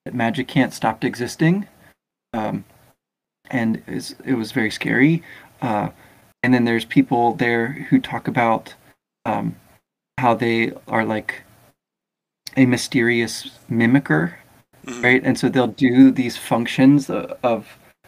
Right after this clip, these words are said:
Speaker 1: you know, saving your game and storing items for you. Um, it's like they're, uh, playing along with you in a weird way, um, which I, I thought back to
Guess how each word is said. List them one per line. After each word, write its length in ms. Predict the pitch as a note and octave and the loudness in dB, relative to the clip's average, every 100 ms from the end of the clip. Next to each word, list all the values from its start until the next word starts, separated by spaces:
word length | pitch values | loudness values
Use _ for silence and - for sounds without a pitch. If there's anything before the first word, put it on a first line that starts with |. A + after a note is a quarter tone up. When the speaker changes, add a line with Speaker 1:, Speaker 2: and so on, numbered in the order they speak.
| _ B2+ | _ -2
Speaker 1:
you 40 | |
know, 120 | A2+ | -2
saving 400 | A2+ B2+ A#2 A#2+ | 0 0 0 -2
your 100 | A2+ | -2
game 560 | A2 A2+ A2 A#2+ A#2+ B2 - | -4 -6 -4 -4 -2 -4 0
and 400 | C3 A#2 A2 G2 - - - | 2 2 0 -4 -12 -20 -14
storing 500 | - - B2 A#2+ A2+ | -6 0 2 2 0
items 320 | B2 C3 B2+ | 2 2 2
for 240 | - B2+ | -2 -2
you. 380 | B2 A#2+ A#2+ A#2 - - - _ _ A3 | 0 0 0 -2 -6 -20 -20 _ _ -6
Um, 260 | G3+ - - _ _ _ _ _ _ _ _ _ | -4 -8 -14 _ _ _ _ _ _ _ _ _
it's 120 | - - | -2 2
like 220 | B2+ - | 2 2
they're, 420 | A#2 A2 G#2+ A2 _ _ _ _ _ _ _ - | 0 0 -2 -8 _ _ _ _ _ _ _ -6
uh, 380 | D2 - - - - _ _ _ _ _ _ - | -4 -4 -6 -12 -20 _ _ _ _ _ _ 4
playing 260 | D3 C3+ | 8 10
along 460 | B2 G2+ G2+ C#3 F3+ - _ _ _ - | 8 4 2 2 -2 -6 _ _ _ -2
with 220 | E3+ - | -2 0
you 240 | F#3 D4 - | 0 0 0
in 140 | D#3+ | 2
a 60 | D#3+ | 2
weird 220 | D#3+ D#3+ | 4 2
way, 300 | E3+ F3 F3 - | 4 2 0 -2
um, 320 | C#3+ B2 A2 - _ _ _ - - - - | 0 0 -2 -12 _ _ _ -20 -20 -20 -6
which 480 | - C3 - - - _ _ _ _ _ _ _ - - | 0 0 -2 -8 -12 _ _ _ _ _ _ _ -12 -10
I, 340 | - C#3+ D3+ | 2 6 6
I 100 | C#3+ | 6
thought 220 | D3+ D#3 E3 | 4 2 4
back 260 | C3 C3 | 2 2
to 500 | - C#3 B2+ A#2+ A#2 | 2 4 4 2 -4